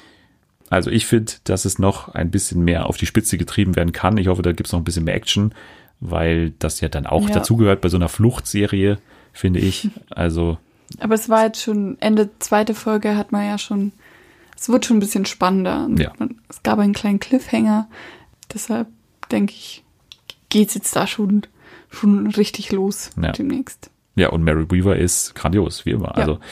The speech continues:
Speaker 1: spielt immer in etwa gleich, finde ich zwar, aber das ist meistens, also in den Rollen, in denen ich sie gesehen habe, ist es immer passend. Das ist dann einfach gutes Casting wahrscheinlich, dass man diese
Speaker 2: Hm.
Speaker 1: perfekte Person da gefunden hat, die das immer gut spielt, so. Also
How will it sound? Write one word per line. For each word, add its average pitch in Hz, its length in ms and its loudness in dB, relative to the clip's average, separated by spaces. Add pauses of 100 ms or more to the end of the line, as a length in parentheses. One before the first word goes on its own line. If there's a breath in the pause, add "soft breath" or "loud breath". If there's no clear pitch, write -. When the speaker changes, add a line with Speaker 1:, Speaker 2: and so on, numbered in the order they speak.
(680 loud breath)
Speaker 1:
spielt - 320 0
immer 117 340 4
in 67 120 -4
etwa 82 240 -2
gleich, 90 500 0
finde 120 200 4
ich 113 120 0
zwar, 120 340 0
aber 90 360 0 (480 soft breath)
das - 460 -6 (240)
ist - 300 -2
meistens, 90 480 0
also 87 160 0
in 90 100 -2
den 87 140 2
Rollen, 90 300 4
in 85 100 -2
denen 85 160 2
ich 82 120 -4
sie 95 140 0
gesehen 92 300 0
habe, 95 140 -2
ist - 140 -4
es - 100 -4
immer 80 160 2
passend. 104 580 0
Das - 220 -6
ist - 140 -4
dann - 80 2
einfach - 200 -4
gutes 95 240 0
Casting 95 340 0
wahrscheinlich, 80 300 -2
dass 80 140 -2
man 80 200 0
diese 85 280 -2
Speaker 2:
Hm. 220 80 6
Speaker 1:
perfekte - 320 0
Person 90 280 2
da 95 120 0
gefunden 80 360 -2
hat, 87 140 -2 (720 loud breath)
die 92 500 2
das 87 160 0
immer 101 220 2
gut 107 160 4
spielt, 107 320 2
so. - 200 -2
Also 80 360 -4